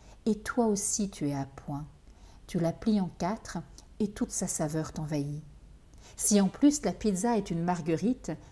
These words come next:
elle te transporte dans une danse érotique, dans laquelle les fils de la mozzarella s'allongent ou se rétrécissent au rythme des mouvements que tu accomplis pour en profiter entièrement. Pour ne pas laisser tomber le plus petit fragment de pâte brûlée,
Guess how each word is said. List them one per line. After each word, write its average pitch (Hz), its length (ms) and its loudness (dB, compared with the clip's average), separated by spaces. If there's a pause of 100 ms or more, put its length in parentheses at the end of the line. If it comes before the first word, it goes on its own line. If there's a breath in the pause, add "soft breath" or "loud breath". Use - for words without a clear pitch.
(280 loud breath)
elle 190 120 0
te 214 100 0
transporte 208 720 -2
dans 175 160 -2
une 170 220 -2
danse 185 340 -2
érotique, 185 680 0 (340 loud breath)
dans 180 100 4
laquelle 202 380 4
les 185 80 4
fils 214 400 0
de 185 60 2
la 170 120 2
mozzarella 185 600 0
s'allongent 180 680 0 (240 loud breath)
ou 208 60 2
se 196 140 2
rétrécissent 220 680 0
au - 80 6
rythme 208 400 0
des 175 120 2
mouvements 185 480 4
que 190 100 -6
tu - 180 0
accomplis 185 540 -2
pour 180 240 -2
en 165 40 0
profiter - 640 -4
entièrement. 165 680 -4 (460 loud breath)
Pour - 140 -6
ne 156 100 -2
pas 151 180 -4
laisser 160 340 -2
tomber 180 420 0
le 165 100 -2
plus - 320 -2
petit 185 300 -4
fragment 180 500 0
de 165 120 2
pâte 180 320 -4
brûlée, 170 500 0